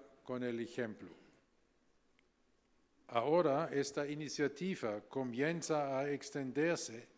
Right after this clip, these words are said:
a otros eventos deportivos del país. Con estos esfuerzos,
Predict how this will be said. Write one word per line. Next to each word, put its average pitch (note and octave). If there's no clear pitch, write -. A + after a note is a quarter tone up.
a B2
otros D#3
eventos B2
deportivos C3
del A#2
país. G#2+
Con A#2+
estos E3
esfuerzos, D3+